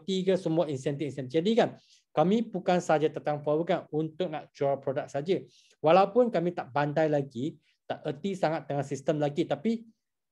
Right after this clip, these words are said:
umur bukan halangan. Okey, umur bukan rahsia dia. Tapi kami sebagai manusia, kami boleh belajar. Okey, kami boleh belajar. Okey. Next kan, uh, nak jemput, uh, C B M, C B M nak sharing malam ni kan.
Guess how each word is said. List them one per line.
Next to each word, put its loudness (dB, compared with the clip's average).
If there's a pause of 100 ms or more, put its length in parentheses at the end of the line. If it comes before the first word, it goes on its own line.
(200)
umur 4 (160)
bukan 0 (220)
halangan. 0 (380)
Okey, -4
umur 2
bukan 2
rahsia 0
dia. 2 (340)
Tapi -2 (160)
kami 2
sebagai 0
manusia, -2
kami -2
boleh 0
belajar. 0 (160)
Okey, -4
kami -4
boleh -2
belajar. -4 (320)
Okey. -12 (300)
Next 0
kan, 4 (760)
uh, -2
nak -4
jemput, 2
uh, -2
C -6
B 0
M, -6
C -12
B 2
M -6
nak -8
sharing -4
malam 0
ni -4
kan. -2